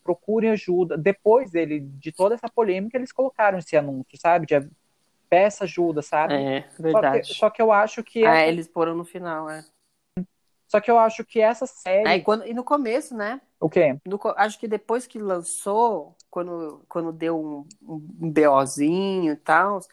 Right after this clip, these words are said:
Speaker 2: eles colocaram, acho que no começo dos
Speaker 1: Sim,
Speaker 2: episódios.
Speaker 1: no
Speaker 2: Esse
Speaker 1: começo dos
Speaker 2: episódio
Speaker 1: episódios.
Speaker 2: tem cenas
Speaker 1: No final.
Speaker 2: difíceis e papapá. Tanto que quando, quando tinha um episódio com, acho que na primeira temporada,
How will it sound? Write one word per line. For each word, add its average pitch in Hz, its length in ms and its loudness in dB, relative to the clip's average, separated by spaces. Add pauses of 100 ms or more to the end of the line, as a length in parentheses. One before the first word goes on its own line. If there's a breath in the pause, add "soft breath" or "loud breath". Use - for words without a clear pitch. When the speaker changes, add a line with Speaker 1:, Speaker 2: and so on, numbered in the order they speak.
(320 soft breath)
Speaker 2:
eles 175 240 -8
colocaram, 180 580 -2
acho 185 240 -10
que - 80 -16
no 180 140 -10
começo 180 420 -6
dos 214 140 2
Speaker 1:
Sim, 208 60 4 (100)
Speaker 2:
episódios. 139 400 0
Speaker 1:
no 170 60 0
Speaker 2:
Esse - 100 0
Speaker 1:
começo 180 220 0
dos 190 80 -4
Speaker 2:
episódio 160 260 0
Speaker 1:
episódios. 160 300 4
Speaker 2:
tem 170 100 -6
cenas 170 500 -4
Speaker 1:
No 175 60 -2
final. 147 640 0
Speaker 2:
difíceis 165 1200 -4
e 156 40 -16
papapá. 160 880 0 (580 soft breath)
Tanto 170 220 -6
que 185 120 -20
quando, 180 480 -8
quando 170 180 -6
tinha 180 160 -10
um 180 60 -4
episódio 156 500 -6
com, 135 540 -14
acho - 280 -6
que - 80 -10
na 214 120 -2
primeira 214 260 -2
temporada, 202 500 -2